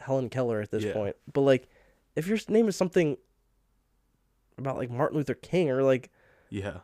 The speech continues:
Speaker 1: or, like, f-, I've seen, like, people have, like, little, like, um, gamer tags, and it's, like, like,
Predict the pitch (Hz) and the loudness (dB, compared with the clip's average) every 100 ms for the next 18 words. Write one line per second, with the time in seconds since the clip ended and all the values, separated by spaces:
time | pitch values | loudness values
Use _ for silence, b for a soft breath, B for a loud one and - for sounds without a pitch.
0 | _ _ _ - 147 135 - - - - | _ _ _ -8 -4 -4 -6 -20 -18 -6
1 | 170 - 214 196 156 - - _ - - | -6 0 2 4 2 -2 -20 _ -18 -4
2 | 202 180 180 165 151 160 160 143 127 - | 0 4 4 4 4 6 6 6 4 -6
3 | - 131 123 117 - _ - 147 156 156 | -2 2 2 -2 -10 _ 0 2 4 4
4 | 151 147 143 135 123 113 - _ _ _ | 4 4 2 -2 -2 -6 -8 _ _ _
5 | _ 120 - | _ -10 -10